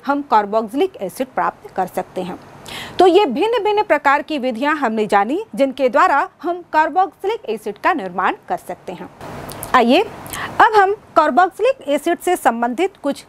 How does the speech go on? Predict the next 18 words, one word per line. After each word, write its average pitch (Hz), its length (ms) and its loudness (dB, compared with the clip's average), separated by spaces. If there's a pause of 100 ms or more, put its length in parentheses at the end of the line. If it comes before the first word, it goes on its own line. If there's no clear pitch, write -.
कन्वर्जन 392 720 2
रिएक्शंस, 208 600 0 (160)
रूपांतरण 403 840 2
अभिक्रियाओं 202 560 -2
को 403 200 0 (160)
देखते 185 300 -6
हैं। 170 200 -16 (880)
मान 403 120 6
लीजिए 392 440 2 (220)
हमारे 349 280 4
पास 370 400 2 (240)
दिया 254 200 6
हुआ 233 200 2
है 254 300 0 (540)
ब्यूटेन 403 520 2 (140)
वन 311 380 -4 (120)
ऑल 233 260 2
से 285 360 -2